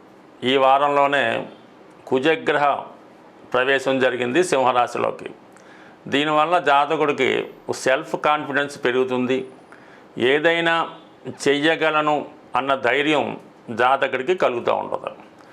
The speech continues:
అయితే already కేతువు అదే రాశిలో సంచరిస్తూ ఈ కుజగ్రహం కూడా కలియడం వల్ల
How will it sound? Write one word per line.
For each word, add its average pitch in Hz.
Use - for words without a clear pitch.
అయితే 196
already 170
కేతువు 156
అదే 139
రాశిలో 147
సంచరిస్తూ 135
ఈ -
కుజగ్రహం 160
కూడా 151
కలియడం 131
వల్ల 143